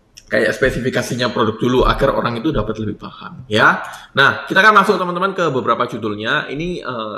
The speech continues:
saya akan pilih beberapa tipe judul ya, teman-teman ya. Yang pertama adalah curiosity headline. Nah, di sini kalau teman-teman lihat, saya ambil angle-nya adalah dari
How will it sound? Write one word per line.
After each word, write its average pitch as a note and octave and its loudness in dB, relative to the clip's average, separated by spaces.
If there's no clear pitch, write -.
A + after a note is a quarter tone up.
saya D3+ 0
akan D3 -4
pilih C3 -2
beberapa G2+ -8
tipe A#2 -14
judul A#2+ -8
ya, - -20
teman-teman F#2+ -20
ya. A#2 -6
Yang E3 -2
pertama G3 6
adalah C#3 2
curiosity D3 -2
headline. B2 0
Nah, A#2+ 0
di B2 -4
sini G3+ -4
kalau C#3 0
teman-teman B2 -6
lihat, A#2 -2
saya D3 0
ambil A#2 -6
angle-nya A2 -4
adalah G#2+ -2
dari A2 -4